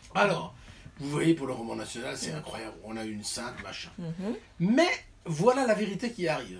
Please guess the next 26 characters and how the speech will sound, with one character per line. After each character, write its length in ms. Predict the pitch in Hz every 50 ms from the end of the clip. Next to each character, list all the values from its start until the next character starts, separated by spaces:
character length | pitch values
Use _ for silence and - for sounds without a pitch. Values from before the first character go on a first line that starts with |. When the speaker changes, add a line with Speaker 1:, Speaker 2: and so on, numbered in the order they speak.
| - - -
Speaker 2:
う 40 | 170
ん。 220 | 170 165 147 135 160 - - - - 180
だ 120 | 247 247
け 120 | 220 208
ど 100 | 180 170
ね、 140 | 165 185 214
ま 120 | 220 214 190
あ、 40 |
そ 140 | 190 - 190
の、 140 | 180 170 170
そ 120 | - -
の、 120 | 170 170 165
そ 120 | - 190
の 60 | 185
ジ 100 | 180 208
ャ 40 | 214
ン 60 | 214
ヌ・ 60 | 220 220
ダ 100 | 226 220
ル 80 | 202 190
ク 80 | - 170
の 100 | 160 175
話 460 | 165 160 160 165 190 - - 190 170
は、 360 | 151 160 180 185 165 147 - - - - - - - - - - -
え 60 | - 175 175 170 165 160 156 156 156 151 147 147 147 147 147
ー、 40 | 147